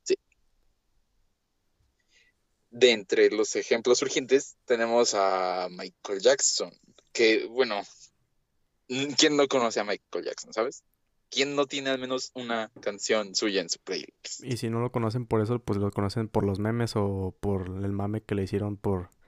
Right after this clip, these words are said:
Speaker 2: sus supuestos
Speaker 1: Del
Speaker 2: casos
Speaker 1: Jiji.
Speaker 2: de pedofilia, yo qué sé.
Speaker 1: También
Speaker 2: De,
Speaker 1: el Jiji.
Speaker 2: de que, de que lo conocen,
Speaker 1: Que
Speaker 2: lo conocen.
Speaker 1: Ajá, posiblemente las, las mentes más nuevas, por no decir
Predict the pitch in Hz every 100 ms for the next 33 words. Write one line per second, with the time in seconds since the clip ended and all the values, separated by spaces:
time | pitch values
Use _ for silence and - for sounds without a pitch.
0 | _ _ _ _ _ _ - 117 104 107
1 | 101 110 101 107 113 110 107 101 110 101
2 | 101 98 101 110 - 95 _ _ _ _
3 | _ _ _ _ _ _ _ - 104 107
4 | 104 95 - 92 120 120 113 113 113 -
5 | 113 - 110 113 151 120 107 98 92 92
6 | - _ _ _ _ _ _ _ _ _
7 | _ _ _ 127 147 131 - _ - -
8 | 135 143 147 156 151 139 156 147 123 110
9 | 107 - - _ - 113 104 101 101 110
10 | 117 110 123 - 123 117 - _ _ _
11 | _ 107 110 117 113 107 131 - - _
12 | - 101 104 104 104 - 104 101